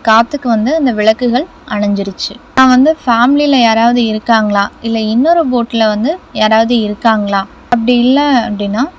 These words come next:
வேற ஏதாவது இருக்கா, வேற ஏதாவது எனக்கு நம்பிக்கையை கொடுக்குமா அப்படின்னு பார்த்துட்டு இருந்தேன். ஆனா அந்த மாதிரி எதுவுமே இல்ல. ஆனா அங்க பாத்தீங்க அப்படின்னா மழை வந்து வருது. அதுக்கப்புறம்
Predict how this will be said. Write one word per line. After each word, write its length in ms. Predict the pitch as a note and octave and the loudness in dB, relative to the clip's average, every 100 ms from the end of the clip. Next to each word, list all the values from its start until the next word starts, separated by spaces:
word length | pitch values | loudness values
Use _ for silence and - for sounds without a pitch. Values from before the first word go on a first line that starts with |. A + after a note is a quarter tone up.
| - | -8
வேற 280 | A#3+ B3 C4+ | -2 2 2
ஏதாவது 340 | B3 B3 B3 | 4 4 4
இருக்கா, 360 | A#3+ G#3+ - G#3+ | 0 -2 0 0
வேற 300 | G3+ G#3+ B3+ | 0 -2 -2
ஏதாவது 360 | B3+ A#3+ B3 B3 | 0 2 2 2
எனக்கு 260 | A#3 G#3+ | 0 -2
நம்பிக்கையை 580 | G#3 G3+ A3+ B3+ C4 B3+ B3 | -4 0 0 0 0 0 0
கொடுக்குமா 480 | G#3+ G#3 G3+ G3+ F#3+ F#3+ | -6 -6 -6 -4 -6 -4
அப்படின்னு 420 | G#3+ F#3+ G#3 G#3+ A#3+ | -4 -2 -2 -2 0
பார்த்துட்டு 420 | G3+ G3 F#3+ - | 0 0 -6 -10
இருந்தேன். 340 | G3 F#3+ F#3+ - - - - - | -6 -6 -6 -10 -20 -20 -18 0
ஆனா 220 | C4 D4 | 2 4
அந்த 200 | C#4+ A#3+ | 4 2
மாதிரி 400 | A3+ A#3 C#4+ B3 | 2 2 2 0
எதுவுமே 460 | G#3+ G#3 B3 B3 B3 | -2 0 4 4 2
இல்ல. 280 | G#3+ G3+ G#3 - - G#3+ | 0 -4 -8 -14 -6 0
ஆனா 240 | A#3+ C#4 | 2 4
அங்க 240 | C#4 B3 A3+ | 4 2 2
பாத்தீங்க 400 | G#3+ G#3+ A#3 A#3 A#3+ | 0 0 0 2 2
அப்படின்னா 400 | G3 G3 F#3+ A#3+ F#4 - | 0 -4 -4 -4 -4 -10
மழை 380 | - G#3 G#3 A3+ | -6 0 2 4
வந்து 260 | A#3+ G#3+ A3+ G#3+ | 2 0 0 -2
வருது. 340 | G3 F#3 B3 G4+ - - - | -2 -2 -2 -2 -6 -20 -6
அதுக்கப்புறம் 800 | A3+ C4 C4+ B3 - C4+ D#4 | -2 0 2 0 0 0 0